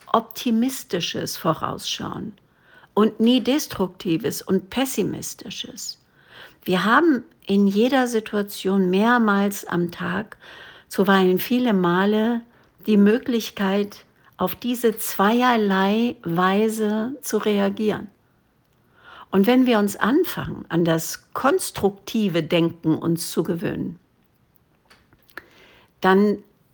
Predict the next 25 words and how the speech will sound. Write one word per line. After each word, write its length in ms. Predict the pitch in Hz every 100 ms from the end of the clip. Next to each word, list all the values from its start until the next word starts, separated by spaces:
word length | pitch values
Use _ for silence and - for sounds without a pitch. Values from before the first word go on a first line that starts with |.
| -
ist 320 | 262 - -
es 200 | 185 -
tatsächlich 720 | 170 147 - 165 160 160 -
etwas, 400 | 165 - 156 156
das 260 | 170 160 -
uns 440 | - 196 190 -
zur 220 | - 175
Gewohnheit 720 | 151 151 160 175 165 165 156 -
werden 360 | 160 160 151
kann. 300 | 151 - 196 - _ _ _ _ _ _ _ _ _ - - -
Denn 340 | 175 185 185 170 _
der 100 | 170
Mensch 280 | 170 175 185
ist 300 | - 320 -
ein 240 | - 185 185
Gewohnheitstier 1120 | 175 247 185 170 190 185 - - 208 214 294 - - - -
und 200 | 196 196
wenn 200 | 226 254
wir 220 | 233 214
uns 460 | 208 214 202 - - _ _ -
umerziehen, 800 | 294 370 - 151 127 - 160 160
wenn 180 | 196 214
wir 180 | 214
also 260 | 190 196 190
sagen, 380 | 185 196 202